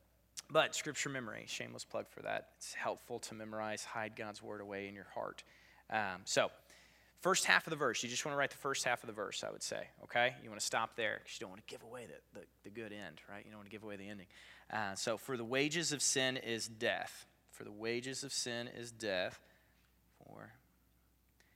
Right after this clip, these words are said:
and then after, really, I always try to approach this in a way, wow, I'm bumping it with my hand. So sorry, folks.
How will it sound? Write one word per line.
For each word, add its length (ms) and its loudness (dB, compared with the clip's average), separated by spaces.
and 480 0
then 380 0
after, 640 -2
really, 580 2
I 260 0
always 280 2
try 320 0
to 140 -2
approach 500 -2
this 400 -4
in 140 -2
a 40 -4
way, 600 2
wow, 500 2
I'm 160 -8
bumping 380 -2
it 120 -2
with 220 -4
my 140 -6
hand. 520 -10
So 200 -12
sorry, 320 -6
folks. 400 -12